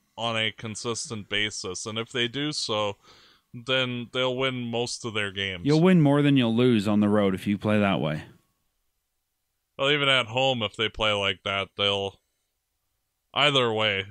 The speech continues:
Speaker 1: they'll win a very large portion of the games, especially against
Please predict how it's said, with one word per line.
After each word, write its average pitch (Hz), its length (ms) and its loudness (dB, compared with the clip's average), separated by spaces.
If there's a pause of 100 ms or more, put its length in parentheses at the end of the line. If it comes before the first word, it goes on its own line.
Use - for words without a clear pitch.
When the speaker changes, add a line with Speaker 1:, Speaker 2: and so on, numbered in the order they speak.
(120)
Speaker 1:
they'll 110 560 -2
win 123 300 -4
a 107 200 -4
very 110 520 0
large 107 520 -2
portion 113 460 -4
of 104 80 -4
the 101 80 -4
games, 101 420 -2
especially 110 540 -2
against 104 520 -4